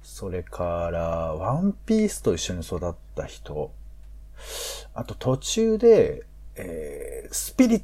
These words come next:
ツに乗り換えして、えー、そうだな。なんだろうね。ホイチョイプロダクションの、えー、漫画で育った人とか。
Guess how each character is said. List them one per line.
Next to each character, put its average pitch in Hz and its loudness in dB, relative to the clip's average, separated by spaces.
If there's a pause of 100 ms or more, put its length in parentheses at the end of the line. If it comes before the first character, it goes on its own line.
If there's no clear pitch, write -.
ツ - -2
に 82 -4
乗 87 -4
り 117 0
換 135 0
え 127 -4
し - -4
て、 160 4 (540)
え 71 -10
ー、 - -14
そ - -8
う - -12
だ - -12
な。 - -10 (880)
な 98 -6
ん 117 -2
だ 92 -2
ろ - -8
う - -10
ね。 - -10 (840)
ホ 160 6
イ 170 0
チ - 4
ョ 175 6
イ 175 2
プ - 0
ロ 165 6
ダ 165 10
ク - -2
シ - 6
ョ 120 10
ン 90 -2
の、 104 6 (140)
え 73 -6 (340)
ー、 117 -4
漫 95 0
画 92 2 (100)
で 95 -2
育 101 2
っ 95 4
た - -8
人 - -10
と - -14
か。 - -16